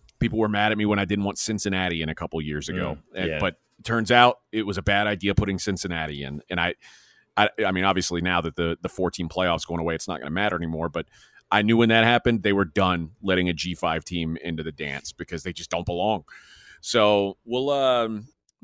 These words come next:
Speaker 1: it w-, hell, we'll, I'm sure we'll have time to talk about it. We'll talk about
Speaker 2: We will.
Speaker 1: Texas here in a little bit anyway.
Speaker 2: Let's go, baby.
Speaker 1: Uh, but let's ju-, let's jump into the games. There's some good ones this week, actually. And let's start with,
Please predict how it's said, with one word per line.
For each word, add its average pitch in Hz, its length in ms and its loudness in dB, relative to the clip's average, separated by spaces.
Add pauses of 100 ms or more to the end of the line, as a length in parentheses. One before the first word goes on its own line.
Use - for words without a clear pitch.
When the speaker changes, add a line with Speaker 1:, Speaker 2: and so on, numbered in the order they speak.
Speaker 1:
it 156 60 0
w-, 165 240 0 (280)
hell, 71 380 -10
we'll, 107 260 4
I'm 104 140 -2
sure 107 180 2
we'll 95 140 6
have 92 160 4
time 90 200 -2
to 80 40 -6
talk 85 160 -2
about 80 140 0
it. - 20 0
We'll 104 80 2
talk - 220 0
about 151 200 0
Speaker 2:
We 135 60 0
will. 143 60 2
Speaker 1:
Texas 151 240 -4
here 98 160 2
in 95 80 2
a - 20 2
little 92 180 2
bit 92 200 2
anyway. 85 420 0 (100)
Speaker 2:
Let's - 140 -8
go, 104 160 2
baby. 92 80 2
Speaker 1:
Uh, 113 180 8
but 117 120 2
let's 135 180 2
ju-, - 300 -2
let's 143 200 0
jump 165 300 4
into 160 240 2
the 113 80 0
games. 107 420 4
There's 92 160 0
some 190 120 0
good 117 220 4
ones 147 200 4
this 85 240 -4
week, 87 240 -2
actually. 87 540 0 (880)
And 104 180 -2
let's 135 160 2
start 165 480 4
with, 131 420 4